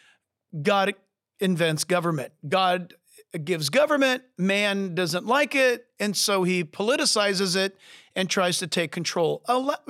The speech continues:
remember this. Uh, man messes up everything he touches. Okay? Everything he touches, he's, he screws up. It's terribly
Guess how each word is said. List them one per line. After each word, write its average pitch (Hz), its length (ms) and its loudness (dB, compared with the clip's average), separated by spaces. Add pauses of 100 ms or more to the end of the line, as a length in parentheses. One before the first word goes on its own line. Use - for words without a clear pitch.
(100)
remember 240 400 0
this. 143 220 -2 (680)
Uh, 175 280 2 (220)
man 320 520 2 (180)
messes 202 560 2
up 170 260 0 (200)
everything 180 560 0
he 156 120 0
touches. - 680 -6 (1000)
Okay? 196 380 0 (560)
Everything 226 600 2
he 170 100 2
touches, 156 420 -2
he's, 151 260 -2
he 156 160 -6
screws 147 400 -4
up. - 220 -10
It's - 160 -8
terribly - 540 -4